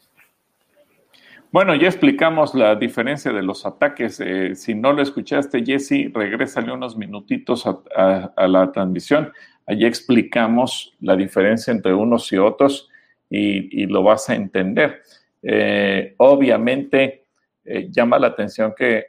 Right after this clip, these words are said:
que Israel no está buscando atacar palestinos. Palestina sí está buscando atacar o matar a israelíes.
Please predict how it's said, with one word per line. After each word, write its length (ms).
que 320
Israel 560
no 80
está 200
buscando 440
atacar 520
palestinos. 920
Palestina 720
sí 100
está 180
buscando 760
atacar 760
o 160
matar 600
a 120
israelíes. 680